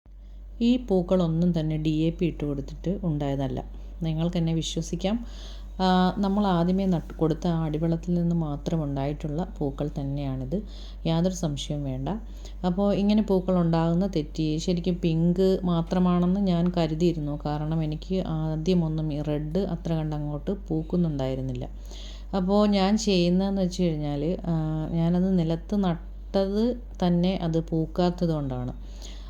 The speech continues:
പക്ഷേ നന്നായിട്ട് പൂത്ത് നിന്ന, ആ, നിങ്ങൾ ആ ഫസ്റ്റ് ചട്ടിയിൽ കണ്ട ആ പിങ്ക്, ആ, തെറ്റിയാണ് ഞാനിപ്പോൾ മണ്ണിൽ നട്ടിരിക്കുന്നത്.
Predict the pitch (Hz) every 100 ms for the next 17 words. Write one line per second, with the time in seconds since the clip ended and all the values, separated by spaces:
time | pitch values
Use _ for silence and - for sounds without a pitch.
0 | - - 175 170 - 190 180 175 - 180
1 | 170 175 196 214 190 180 180 170 160 165
2 | 185 170 160 160 175 180 - 160 156 156
3 | 156 156 160 156 160 165 160 - - -
4 | 214 - - 160 - - 185 180 165 151
5 | 151 151 151 160 156 160 175 185 - -
6 | - 156 151 151 151 151 - 156 - 175
7 | 156 151 180 170 156 147 147 147 170 170
8 | 151 151 165 151 139 139 147 147 165 202